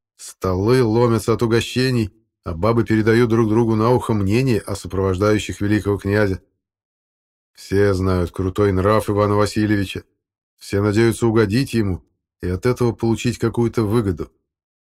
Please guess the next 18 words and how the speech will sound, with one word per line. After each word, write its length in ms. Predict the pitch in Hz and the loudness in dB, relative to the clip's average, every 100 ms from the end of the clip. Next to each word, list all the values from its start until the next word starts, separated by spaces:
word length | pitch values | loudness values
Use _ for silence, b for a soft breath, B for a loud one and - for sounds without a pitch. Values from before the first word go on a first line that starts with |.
| _ - | _ -10
Но 180 | 92 90 | -6 -6
что-то 480 | - - 143 - | -8 -4 -4 -2
в 80 | 107 | -6
тот 220 | - 107 95 | -2 -4 0
день 220 | 104 95 | -2 -2
пошло 380 | 98 95 98 98 | -4 -4 -2 -2
не 120 | 92 | -2
по 140 | 95 | -4
плану. 420 | - 92 87 76 _ _ _ _ _ _ _ _ _ _ _ _ - | -4 -2 -2 -6 _ _ _ _ _ _ _ _ _ _ _ _ -10
Иван 260 | 82 95 | -2 0
Васильевич 540 | 101 98 117 113 107 - | 0 2 2 2 2 0
подъехал 480 | 104 107 120 110 | 2 4 2 0
к 40 | 98 | -4
встречающим 640 | - 101 - 113 104 107 | -2 -4 0 0 0 -2
его 240 | 104 104 101 | 0 0 2
жителям 480 | 107 117 107 101 98 | 0 0 -2 -2 -2
энергичной 540 | 104 95 110 - 107 | -4 -2 -2 -2 0
рысью 460 | 101 139 - 87 | 0 0 -2 -6